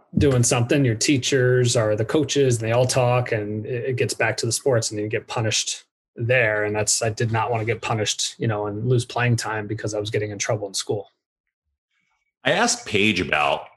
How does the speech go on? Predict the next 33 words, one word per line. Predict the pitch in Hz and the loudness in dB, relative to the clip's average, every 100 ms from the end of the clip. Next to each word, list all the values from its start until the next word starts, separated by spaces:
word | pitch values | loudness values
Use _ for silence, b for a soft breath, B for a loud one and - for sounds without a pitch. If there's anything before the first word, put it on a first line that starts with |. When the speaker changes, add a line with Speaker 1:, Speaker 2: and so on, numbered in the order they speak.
| _ _ _ - | _ _ _ -8
Speaker 2:
kind | - 98 85 | -2 0 0
of, | - | 0
like, | 92 80 | 0 0
filling, | - - 95 92 92 87 87 | -4 -2 2 2 2 2 0
filling | 87 - 90 87 | -2 0 0 2
the | 82 | 2
slots, | - - 71 76 82 - - - | 2 2 2 2 2 0 0 0
you | - 82 | 0 0
know, | 73 | 0
feeling | - 90 85 | 0 0 2
like | 82 | 0
she | - 80 | 0 -2
had | 82 | 0
to | 78 - | -2 -2
punch | - 87 - | -2 0 0
her | |
card | 82 - 78 80 78 | -2 0 2 2 0
for | - 82 | -2 -4
every | 82 80 80 80 | -2 -2 0 -2
free | - - 85 76 | -4 -2 -2 0
time. | 80 76 82 | 0 0 0
Did | 87 | 0
you | 110 | 0
feel | 135 160 | 2 0
like | 170 165 | 0 2
that? | 180 | 2
I | 156 | 2
mean, | 113 | 2
you | 104 | 2
played | - 139 | 0 0
sports | - 139 127 | 0 -2 0
all | 117 113 | 0 0
three, | 104 90 | 0 -2